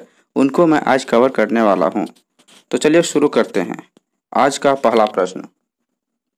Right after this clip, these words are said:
हमारा आज का पहला प्रश्न है, भारत सरकार की तरफ से हाल ही में तुर्कमेनिस्तान में भारत का अगला राजदूत किसे नियुक्त किया गया है? ऑप्शन नंबर ए, विधु पी नायर।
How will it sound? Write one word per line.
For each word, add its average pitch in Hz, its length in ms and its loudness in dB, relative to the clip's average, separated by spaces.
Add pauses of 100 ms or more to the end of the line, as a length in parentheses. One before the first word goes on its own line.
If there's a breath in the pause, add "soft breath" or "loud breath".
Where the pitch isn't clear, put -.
(260)
हमारा 131 220 0 (120)
आज 170 180 0
का 165 120 -2
पहला 143 280 0
प्रश्न 117 300 -4
है, 104 240 -10 (800)
भारत 147 340 2
सरकार 160 420 0
की 147 120 -6
तरफ 143 300 0
से 98 180 -4 (400)
हाल 160 260 4
ही 131 180 0
में 104 220 -2 (420)
तुर्कमेनिस्तान 143 800 0
में 110 240 -4 (160)
भारत 147 380 0
का - 80 0 (100)
अगला 139 260 2
राजदूत 123 540 0 (280)
किसे 165 240 0
नियुक्त 147 280 -2
किया 113 260 0
गया 104 300 2
है? 101 240 0 (1160)
ऑप्शन 139 360 0
नंबर 131 340 -2
ए, 104 260 -4 (220)
विधु 135 300 0
पी 147 200 -6
नायर। 113 460 0